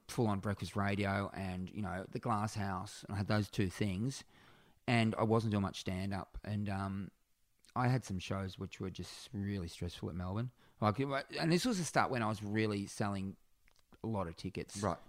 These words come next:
Speaker 1: No, I would still sell tickets, but this was like, you know, that initial rush of doing the main town hall. I
Speaker 2: Well,
Speaker 1: remember
Speaker 2: the, the problem is that, like, you get all the, you know, sort of success at the exact same time that you're too busy to concentrate.
Speaker 1: I know.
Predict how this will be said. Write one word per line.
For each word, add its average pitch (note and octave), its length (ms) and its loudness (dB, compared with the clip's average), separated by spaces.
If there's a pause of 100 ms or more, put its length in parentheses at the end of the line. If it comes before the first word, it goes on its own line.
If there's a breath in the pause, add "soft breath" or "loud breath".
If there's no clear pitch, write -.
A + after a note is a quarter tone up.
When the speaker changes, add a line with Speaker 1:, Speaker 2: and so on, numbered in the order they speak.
Speaker 1:
No, A3+ 60 6
I A#2+ 60 8
would A#2 80 0
still C3 160 2
sell F#2 220 0
tickets, G2 340 -2
but A2 140 -4
this A#2 180 -2
was G#2 120 0
like, F#2+ 200 2 (520 soft breath)
you C3 100 6
know, A2+ 80 8
that A#2 160 6
initial A#2+ 520 6
rush G#2 440 4
of G2+ 240 0
doing A2 220 6
the G2+ 60 4
main G2 240 4
town F#2+ 260 2
hall. G2+ 500 2
I C#3+ 100 8
Speaker 2:
Well, D3+ 100 12
Speaker 1:
remember E3+ 280 12
Speaker 2:
the, F#3+ 80 8
the E3 60 0
problem F#3+ 340 10
is A2+ 240 6
that, A#2 260 6
like, A2+ 240 6
you B2 120 4
get C3 320 6
all A2+ 200 8
the, G#2 380 4 (320 soft breath)
you B2 100 4
know, G2+ 120 6
sort G#2 240 4
of F#2+ 100 0
success G#2+ 540 2
at G2+ 100 -2
the G#2+ 60 2
exact G#2 320 0
same G#2 220 0
time G2+ 240 2
that G#2 100 0
you're G#2+ 100 0
too G#2 220 0
busy G#2+ 280 0
to G#2 100 -2
concentrate. B2 600 2
Speaker 1:
I B2+ 120 4
know. B2 260 6